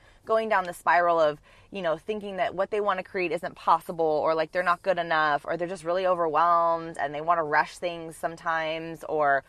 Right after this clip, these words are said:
whatever it is, I'll tell them to stop looking at what other people are doing. I'll tell them to get out of consumption modes too, specifically.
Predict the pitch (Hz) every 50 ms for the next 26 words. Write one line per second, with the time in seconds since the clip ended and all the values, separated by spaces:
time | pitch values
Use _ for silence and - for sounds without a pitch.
0 | - - - - _ - 208 208 214 226 233 233 208 190 - 196 214 220 214 190
1 | 180 170 156 _ _ - - - - _ _ _ _ _ _ _ _ - 196 208
2 | - - 208 202 240 277 311 330 - - 214 214 208 - 165 185 - 185 175 170
3 | 143 143 156 143 156 151 170 156 156 156 147 143 147 143 147 135 123 113 - -
4 | - - - 214 208 233 254 269 233 233 214 202 190 190 - - 202 180 165 160
5 | - - 160 156 156 - - 151 143 135 127 113 90 - - - - - 143 107
6 | 69 57 - - - - 156 - 165 143 147 - - - 73 - -